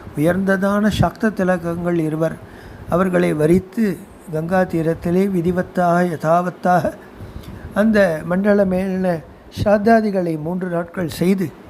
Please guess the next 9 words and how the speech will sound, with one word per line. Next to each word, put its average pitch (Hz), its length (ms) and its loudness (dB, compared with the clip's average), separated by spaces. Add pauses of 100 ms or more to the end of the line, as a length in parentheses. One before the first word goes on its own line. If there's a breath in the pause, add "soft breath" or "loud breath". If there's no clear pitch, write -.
(840)
அதற்குண்டான 190 720 0
பிராயஷ்சித்தார்த்த 185 1000 0 (920 loud breath)
ஜபங்களையெல்லாம் 202 920 2
இருவருமாக 180 560 -2
கங்கா 170 320 0
தீரத்திலே 170 680 -2
போட்டி 175 300 -4
போட்டுக்கொண்டு 165 680 -4
செய்ய, 147 400 0